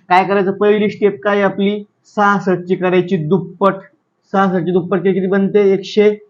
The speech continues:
बत्तीस बनते. नंबर दोन ची स्टेप काय आहे? नंबर दोन ची स्टेप आहे या एकशे बत्तीस च्या पुढील वर्गसंख्या कोणती आहे, तर पुढील वर्गसंख्या किती आहे? एकशे बत्तीस च्या पुढील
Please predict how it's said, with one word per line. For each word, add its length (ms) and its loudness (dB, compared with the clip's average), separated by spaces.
बत्तीस 480 0
बनते. 380 0
नंबर 420 2
दोन 200 2
ची 140 -4
स्टेप 380 -2
काय 140 2
आहे? 260 4
नंबर 360 2
दोन 200 2
ची 140 -2
स्टेप 320 0
आहे 200 4
या 80 2
एकशे 300 4
बत्तीस 480 -2
च्या 100 4
पुढील 280 0
वर्गसंख्या 580 2
कोणती 300 0
आहे, 200 4
तर 360 -8
पुढील 380 0
वर्गसंख्या 600 2
किती 200 -2
आहे? 160 4
एकशे 200 -2
बत्तीस 480 -4
च्या 120 -2
पुढील 460 0